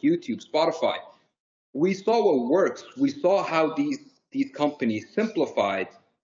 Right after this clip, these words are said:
human connection, video sharing, listening to music, watching movies. How did they take that concept, which is pretty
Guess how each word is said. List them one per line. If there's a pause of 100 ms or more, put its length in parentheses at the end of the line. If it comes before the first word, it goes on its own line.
(760)
human
connection, (1900)
video
sharing, (1000)
listening
to
music, (840)
watching
movies. (640)
How
did
they
take
that
concept,
which
is
pretty